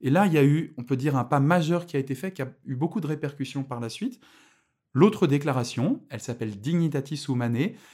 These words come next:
et elle consacre le principe de la liberté religieuse, ce qui a permis de trouver une solution à une querelle qui avait traversé tout le dix-neuvième siècle catholique, avec, on peut dire, la même attention délicate à la conscience humaine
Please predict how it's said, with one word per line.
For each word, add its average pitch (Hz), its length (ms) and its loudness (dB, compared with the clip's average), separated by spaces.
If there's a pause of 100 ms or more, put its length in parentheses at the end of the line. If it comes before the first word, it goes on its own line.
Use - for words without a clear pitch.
(120)
et 120 100 0
elle 131 160 4
consacre 196 500 0
le 123 140 2
principe 170 480 -4
de 123 80 2
la 123 120 2
liberté 147 540 0
religieuse, 131 720 2 (280)
ce - 120 -8
qui 143 140 -2
a 135 40 4
permis 151 260 2
de 139 80 2
trouver 165 400 0
une 139 120 4
solution 143 520 -2
à 135 80 2
une 120 160 0
querelle 143 460 0 (220)
qui - 60 -8
avait 120 140 0
traversé 131 480 -2
tout 240 140 2
le 214 80 6
dix-neuvième 147 480 0
siècle 139 400 -4
catholique, 123 560 -4 (500)
avec, 143 500 0 (140)
on 131 80 -4
peut 135 140 0
dire, 175 240 0
la 156 140 2
même 147 220 4
attention 147 420 -2
délicate 180 540 2
à 139 40 0
la 127 100 -2
conscience 143 420 -6
humaine 127 320 -2